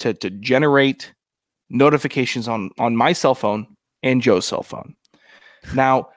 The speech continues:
the bit to annoy Joe, I love. But they didn't realize,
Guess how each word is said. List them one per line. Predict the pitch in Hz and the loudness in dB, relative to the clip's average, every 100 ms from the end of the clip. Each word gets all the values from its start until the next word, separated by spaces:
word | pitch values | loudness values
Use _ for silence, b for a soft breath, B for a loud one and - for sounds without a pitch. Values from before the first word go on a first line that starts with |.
| _ - | _ -2
the | 143 | 2
bit | 185 233 - | 4 2 0
to | - | 2
annoy | 160 156 147 | 4 6 4
Joe, | 127 139 110 - - | 6 4 4 0 -2
I | 123 | 0
love. | 123 113 - - _ _ _ _ _ _ _ - | -2 -6 -10 -20 _ _ _ _ _ _ _ 0
But | 156 | 2
they | 156 | 2
didn't | 139 208 240 - | 4 4 4 2
realize, | 170 240 175 120 151 - | 2 4 2 -2 -4 -6